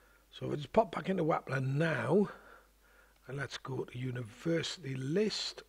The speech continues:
open browder-, browser, Arden University, and you see that that's pulled the appropriate record by sending us unique reference. Okay, we're nine minutes now. I'm just want to very quickly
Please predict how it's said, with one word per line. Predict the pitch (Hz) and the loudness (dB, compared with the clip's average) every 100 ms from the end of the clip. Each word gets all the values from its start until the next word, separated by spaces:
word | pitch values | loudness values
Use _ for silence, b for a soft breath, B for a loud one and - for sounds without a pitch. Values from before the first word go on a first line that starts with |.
| - | -8
open | 139 - 117 117 | -6 -4 -4 -4
browder-, | 110 139 151 151 147 160 - | -4 0 2 2 2 -2 -4
browser, | 143 160 156 156 160 B B B B - | 0 2 2 2 0 B B B B 0
Arden | 180 170 135 123 | 4 6 4 2
University, | 123 120 127 123 - - 127 - b b b b - | -2 -2 -4 -4 -6 -6 -6 -8 b b b b -10
and | 120 | -8
you | 113 | -6
see | - 123 | -6 -6
that | 113 - - | -6 -6 -6
that's | 117 - | -10 -10
pulled | - - 113 113 | -10 -8 -6 -8
the | - - - | -10 -12 -12
appropriate | - - - - - | -6 -6 -4 -8 -6
record | 101 - - 104 B B B - | -6 -4 -6 -6 B B B -10
by | - | -6
sending | 107 - 110 104 | -6 -6 -6 -8
us | - 120 | -10 -10
unique | 104 101 - | -8 -8 -8
reference. | - - - - - - - _ B B B B B B B B B B B B _ - - | -8 -8 -10 -12 -14 -16 -20 _ B B B B B B B B B B B B _ 2 8
Okay, | 185 220 | 12 12
we're | 196 | 12
nine | 185 196 196 | 12 12 12
minutes | 202 196 - | 10 10 8
now. | 190 208 214 | 8 8 8
I'm | 156 160 | 6 4
just | 147 165 | 4 2
want | 151 | 2
to | 139 | 10
very | 202 220 | 12 12
quickly | - 190 - 170 196 | 10 6 6 4 2